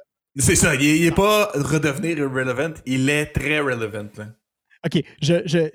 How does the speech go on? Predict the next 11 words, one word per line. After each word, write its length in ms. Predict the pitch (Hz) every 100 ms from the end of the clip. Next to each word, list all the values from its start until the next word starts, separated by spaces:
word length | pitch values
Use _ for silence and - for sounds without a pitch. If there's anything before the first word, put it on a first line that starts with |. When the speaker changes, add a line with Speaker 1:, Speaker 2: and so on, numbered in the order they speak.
| -
Speaker 2:
bon 220 | 156 208
point. 240 | 190 165 - _ _ -
Je 140 | 139
retire 400 | 151 170 - 214
mes 80 | 175
paroles, 400 | 170 156 175 196
mais 320 | 160 160 165 165
dans 140 | 165
le 40 |
sens 280 | 156 214 -
où 260 | 190 196